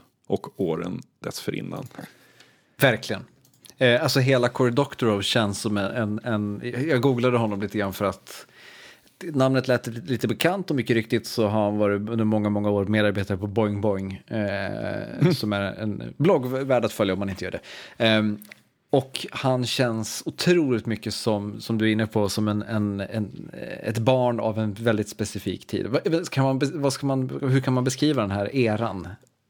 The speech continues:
Speaker 1: Eh, jag tänker att när Chris Anderson slutade på Wired för att driva ett tre D-skrivarföretag, för att det är det som är framtiden, liksom.
Speaker 2: Det var liksom tiden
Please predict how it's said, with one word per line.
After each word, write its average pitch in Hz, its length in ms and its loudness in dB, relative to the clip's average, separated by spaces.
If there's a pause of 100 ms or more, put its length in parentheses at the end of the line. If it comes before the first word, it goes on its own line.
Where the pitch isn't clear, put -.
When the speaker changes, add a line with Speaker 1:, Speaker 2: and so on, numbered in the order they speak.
(500)
Speaker 1:
Eh, 135 520 4 (720)
jag 170 120 0
tänker 151 260 4
att - 80 0
när 131 120 2
Chris - 340 2
Anderson 143 640 4
slutade 117 560 2
på 117 120 -2
Wired 113 680 2
för 101 260 4
att - 400 -2
driva 95 580 2
ett 98 120 -2
tre 104 260 2
D-skrivarföretag, 98 1200 0
för - 140 -2
att 101 160 -4
det 104 80 -4
är 98 40 0
det 90 340 0
som 98 220 -4
är 85 480 0
framtiden, 90 760 -2 (600)
liksom. - 360 -4 (480)
Speaker 2:
Det 147 160 4
var 165 80 6
liksom 165 280 0
tiden 165 520 2